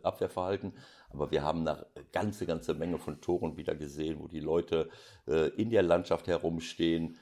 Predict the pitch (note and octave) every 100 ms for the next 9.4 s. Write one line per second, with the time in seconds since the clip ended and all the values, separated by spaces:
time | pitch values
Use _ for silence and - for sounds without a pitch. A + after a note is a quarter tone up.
0 | - _ - D2+ G2+ G2+ E2+ E2 F2+ F2+
1 | A#2 A2+ - G2 - - - _ - F2+
2 | E2 E2 D#2+ - - - D#2+ - F2 G2+
3 | G2+ F#2 G2+ G2 G2 G2+ G2+ E2+ E2 F#2+
4 | G2+ F#2 F2+ F2+ - F#2 F#2+ F2+ A#2 A#2+
5 | G#2 G2 - G2+ - F#2+ F#2 F2+ E2 F2+
6 | - G2+ F2+ F2 F#2 D#2 G2+ - F#2+ G2
7 | F#2 F2+ F2+ F2 B1+ E2 - E2+ E2+ -
8 | - _ _ - - - - - - D#2
9 | D#2 D#2+ -